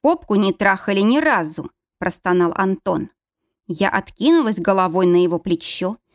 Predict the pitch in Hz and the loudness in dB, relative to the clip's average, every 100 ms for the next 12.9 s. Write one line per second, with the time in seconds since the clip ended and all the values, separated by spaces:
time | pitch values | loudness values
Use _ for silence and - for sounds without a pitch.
0 | - - 277 269 349 381 359 190 226 294 | -20 -6 -4 0 0 2 0 0 0 0
1 | 247 - 196 175 185 - 190 294 - 196 | -2 -4 -2 0 0 -2 -2 -2 -4 -8
2 | - 190 185 170 175 180 - 196 175 - | -6 -2 -2 -2 -4 -6 -4 -2 -2 -8
3 | - _ _ _ _ _ 165 196 - 196 | -14 _ _ _ _ _ -6 -6 -4 -2
4 | 247 330 233 190 196 202 190 180 180 185 | 2 2 2 2 2 0 0 2 2 2
5 | 180 170 156 214 311 226 - 202 175 196 | 0 -2 -2 -2 -2 -6 -4 -4 -4 -4
6 | 190 - - 180 277 285 - 180 151 - | -4 -6 -6 -2 0 0 -2 -6 -6 -8
7 | _ _ - 196 - - 214 320 254 202 | _ _ -6 -4 -4 -4 -2 0 -2 -2
8 | 180 165 180 185 185 190 185 175 170 - | -2 0 0 2 2 2 0 -6 -14 -18
9 | _ - - 320 392 330 320 214 180 185 | _ -8 -4 -2 0 0 -2 -4 -2 -2
10 | 165 - 285 311 208 180 170 196 190 165 | -4 0 2 2 0 -2 -2 0 -2 0
11 | 175 151 208 320 240 - 190 180 170 - | -2 0 0 0 -4 -4 0 2 0 -2
12 | 175 165 202 185 185 165 151 - | -4 -4 -4 -2 -2 -4 -10 -14